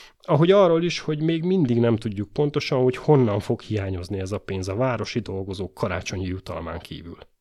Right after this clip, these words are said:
Ami Szilágyi performanszát igazán szánalmassá teszi, mármint azon túl, hogy ő kb. a hetedik, aki ezt előadja, meg az A négyes papíron, meg a maszk nem viselésén kívül,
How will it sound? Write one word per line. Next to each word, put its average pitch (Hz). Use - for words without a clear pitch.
Ami 131
Szilágyi 156
performanszát 95
igazán 107
szánalmassá 92
teszi, -
mármint 131
azon 117
túl, 120
hogy 107
ő 131
kb. 104
a 90
hetedik, -
aki 98
ezt -
előadja, 82
meg 120
az 113
A 98
négyes 90
papíron, 82
meg 120
a 113
maszk 113
nem 104
viselésén 95
kívül, 82